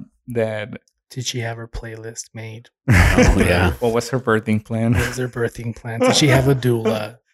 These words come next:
Speaker 1: <laughs>
Speaker 2: So many questions that we
Speaker 3: I know.
Speaker 2: have. <laughs>
Speaker 1: Oh, my goodness. Did she experience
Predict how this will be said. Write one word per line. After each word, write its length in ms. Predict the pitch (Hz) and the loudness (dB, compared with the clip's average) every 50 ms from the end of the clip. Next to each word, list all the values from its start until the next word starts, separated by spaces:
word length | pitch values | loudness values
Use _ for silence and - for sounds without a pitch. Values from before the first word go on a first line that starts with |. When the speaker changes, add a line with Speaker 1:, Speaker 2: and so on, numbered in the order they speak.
| _ _ _ _ _ _ _ _ _ _ _ _ _ _ _ | _ _ _ _ _ _ _ _ _ _ _ _ _ _ _
Speaker 1:
<laughs> 640 | 339 339 269 254 - - 285 294 - - - - 262 | -6 -4 -4 -4 0 2 2 2 2 2 2 2 2
Speaker 2:
So 380 | 262 - - - - 165 175 190 | 4 4 4 6 8 8 10 8
many 240 | 202 196 190 185 180 | 8 8 6 6 4
questions 680 | - - 175 165 160 156 - - 151 147 143 139 127 | 4 4 6 6 6 6 4 4 4 4 4 4 4
that 140 | 147 143 - | 4 4 6
we 80 | - | 6
Speaker 3:
I 20 | - | 6
know. 60 | 110 | 4
Speaker 2:
have. 560 | - 87 - - 147 - - 151 127 - - | 4 4 4 4 4 6 4 2 0 -2 -4
<laughs> 100 | - - | -8 -8
Speaker 1:
Oh, 480 | - 98 95 - 131 131 127 135 139 139 131 | -8 -8 -10 -10 -6 -6 -6 -6 -6 -8 -8
my 100 | 123 120 | -6 -6
goodness. 300 | 120 120 120 117 123 - _ _ _ _ - - - _ _ _ - - _ _ - | -6 -6 -6 -8 -8 -12 _ _ _ _ -20 -20 -20 _ _ _ -20 -20 _ _ 0
Did 160 | 127 123 117 | 2 2 2
she 200 | - - 143 139 | 2 2 2 2
experience 560 | 135 127 - - - 160 190 196 185 170 160 | 2 0 -4 -4 -2 0 2 4 4 4 2